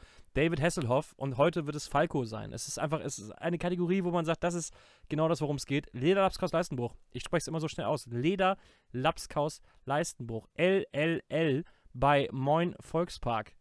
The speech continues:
der wunderbaren H S V-Plattform, auf der alles passiert, was seriös ist und bei der ihr wirklich alle neuen Facts kriegt und alles, was ihr irgendwie wissen müsst über den H S V.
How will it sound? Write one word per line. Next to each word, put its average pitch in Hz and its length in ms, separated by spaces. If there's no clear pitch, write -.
der 123 200
wunderbaren 160 540
H 147 140
S 147 100
V-Plattform, 131 600
auf - 100
der - 300
alles 156 280
passiert, 123 440
was 120 140
seriös 127 440
ist 165 180
und 151 360
bei 143 100
der 151 140
ihr 156 100
wirklich 175 260
alle 175 360
neuen 165 480
Facts - 340
kriegt 156 320
und 143 140
alles, 160 260
was 156 160
ihr 151 160
irgendwie 143 240
wissen 147 220
müsst 135 160
über 143 120
den 131 140
H 127 120
S - 100
V. 127 260